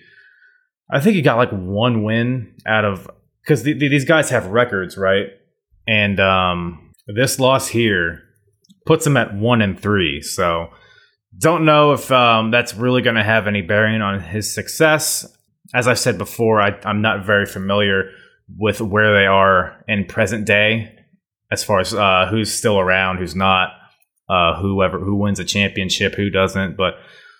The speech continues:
from what it, from what it looks like, Styx is kinda <laughs> seems like a gatekeeper. Uh, I don't wanna call him a jobber, but, and gatekeeper is probably a better word for that, uh, early on. So Danny Garnell gets the win here over Styx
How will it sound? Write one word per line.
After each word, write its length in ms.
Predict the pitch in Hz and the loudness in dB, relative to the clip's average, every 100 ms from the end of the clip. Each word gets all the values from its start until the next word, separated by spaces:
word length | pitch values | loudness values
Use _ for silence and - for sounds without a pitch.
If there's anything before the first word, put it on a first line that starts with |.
| _ _ _ _ | _ _ _ _
from 100 | 117 | 0
what 160 | 185 196 | 2 2
it, 140 | - | 0
from 100 | 139 | 2
what 100 | 185 | 2
it 40 | |
looks 320 | 113 143 160 107 | 4 2 0 -2
like, 220 | 98 95 | -4 -2
Styx 420 | - 127 139 - | -2 -2 -2 -4
is 120 | 107 | -8
kinda 260 | - 131 127 | -2 0 0
<laughs> 260 | - - 139 | -2 -2 -2
seems 300 | - 127 104 | 0 -4 -4
like 120 | 113 | -6
a 120 | 92 | -4
gatekeeper. 880 | 120 123 - 127 120 123 117 113 113 | -2 -2 -2 -4 0 2 2 2 2
Uh, 280 | 101 95 90 - - - | 2 0 -2 -10 -10 0
I 60 | |
don't 100 | 185 | 2
wanna 140 | 175 127 | 2 2
call 140 | 127 | 0
him 100 | 104 | 0
a 40 | |
jobber, 680 | 85 104 92 92 82 82 80 _ _ _ _ _ _ | -2 -2 0 0 -2 -6 -10 _ _ _ _ _ _
but, 220 | 107 90 - _ _ | 0 0 -4 _ _
and 200 | 113 98 | -4 -4
gatekeeper 500 | 90 113 113 107 101 | -2 -2 -2 -6 -4
is 100 | 101 | -4
probably 220 | - 92 87 | -2 -2 -2
a 40 | |
better 260 | 82 90 85 | -2 -2 -2
word 500 | 85 87 85 80 - _ _ - | -2 0 -2 -4 -12 _ _ -20
for 160 | - 95 | -4 0
that, 380 | 85 82 82 - | 2 2 0 0
uh, 240 | 82 80 | 0 0
early 300 | 92 90 90 | 0 0 2
on. 300 | 87 85 85 | 2 0 -2
So 400 | 85 95 85 82 - _ _ _ - | -6 -4 -2 -2 -8 _ _ _ 0
Danny 220 | 143 139 | 2 4
Garnell 360 | 127 117 120 117 | 2 2 2 2
gets 200 | 104 - | 0 0
the 100 | 110 | 2
win 240 | 101 101 | 2 2
here 240 | 95 95 92 | 2 0 2
over 240 | 95 104 | 0 -2
Styx 640 | - - 90 - - - | -4 0 -2 -2 -8 -10